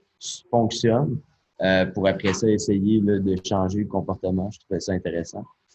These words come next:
Ensuite, euh, j'ai vu le pouvoir un peu, là, du logiciel. Ça permet vraiment de partir d'une idée puis de la logique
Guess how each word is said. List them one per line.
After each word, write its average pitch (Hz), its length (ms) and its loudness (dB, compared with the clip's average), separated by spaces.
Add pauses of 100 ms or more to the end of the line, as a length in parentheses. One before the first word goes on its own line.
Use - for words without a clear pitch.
Ensuite, 123 600 0
euh, 98 160 4
j'ai 101 220 2
vu 107 120 0
le 107 220 2
pouvoir 110 480 2
un 95 140 0
peu, 117 240 0
là, 104 220 2
du 95 180 -4
logiciel. 95 600 -2
Ça - 120 -10
permet 92 300 -2
vraiment 95 240 0
de 107 100 4
partir 101 320 -2
d'une 98 320 0
idée 98 460 -2
puis 101 100 -20 (100)
de 95 60 -4
la 90 120 4
logique 90 480 0